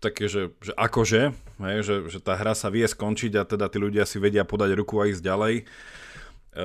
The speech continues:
že je to ako keby taký tréning na niečo v jednom, že, že proste, že tí ľudia sa ako keby, že trénujú, mm, so sebou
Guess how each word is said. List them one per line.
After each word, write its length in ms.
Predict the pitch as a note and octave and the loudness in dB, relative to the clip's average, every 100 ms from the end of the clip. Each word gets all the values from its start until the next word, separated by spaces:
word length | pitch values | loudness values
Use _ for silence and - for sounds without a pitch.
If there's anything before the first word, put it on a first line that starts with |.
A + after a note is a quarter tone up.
| F#2 G2 | -6 -2
že 120 | G#2 | 2
je 80 | D3 | 2
to 160 | D3+ C#3 | 2 -2
ako 160 | C3 | 0
keby 240 | - C3+ A#2+ | 0 0 0
taký 320 | B2 A#2+ - | -2 -4 -8
tréning 560 | - B2 C3 C3 B2+ | 0 6 6 6 4
na 160 | A2+ G#2+ | 4 4
niečo 640 | A2 A2+ G#2+ C#3 D3+ D3 A2 G2 F2+ F#2+ | 4 4 4 8 8 6 -4 -12 -12 -12
v 160 | F#2+ G#2+ | 2 4
jednom, 360 | G#2+ A#2 B2 C3+ C3+ - - G#2+ | 6 6 6 4 0 -4 -18 -10
že, 160 | G2+ F2+ | -8 -8
že 240 | - F#2+ | -12 -12
proste, 240 | G2 G2 | -10 -8
že 160 | G2+ G#2 | -8 -4
tí 80 | G#2 | -2
ľudia 240 | A2 G#2+ | 2 2
sa 160 | G2 G2+ | 2 -2
ako 160 | G2+ | -2
keby, 240 | G#2+ G2+ G#2 | -6 -4 -4
že 20 | |
trénujú, 840 | - A#2 A2+ A#2 A2+ A2 G#2+ G2+ F2+ - - | -2 2 4 4 2 2 2 2 -2 -10 -20
mm, 680 | F2+ F2+ F#2 F2+ F2 F#2+ - E2+ | -10 -6 -4 -4 -8 -14 -18 -4
so 160 | F#2+ G#2+ | -2 0
sebou 400 | A#2+ G#2 G#2 | 0 4 4